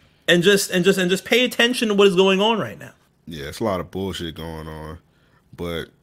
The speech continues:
Speaker 2: Kyle, I'll take him if we can get him. Just go back to that,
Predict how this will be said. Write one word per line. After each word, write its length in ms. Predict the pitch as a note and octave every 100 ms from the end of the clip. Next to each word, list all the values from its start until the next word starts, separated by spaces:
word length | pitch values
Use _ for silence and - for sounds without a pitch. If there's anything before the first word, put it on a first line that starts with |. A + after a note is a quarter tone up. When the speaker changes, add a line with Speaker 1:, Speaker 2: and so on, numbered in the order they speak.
| - -
Speaker 2:
Kyle, 500 | G#2 C3+ E3 D#3 -
I'll 200 | - D#3
take 280 | - C#3+ C3+
him 100 | G2
if 120 | F#2
we 200 | F2+ G#2
can 140 | E2+ E2+
get 160 | F#2+
him. 300 | E2 E2 F2 G2 G2
Just 220 | B2+ -
go 160 | G2
back 300 | E2+ F#2+ F#2+
to 120 | - F2+
that, 280 | E2+ D#2+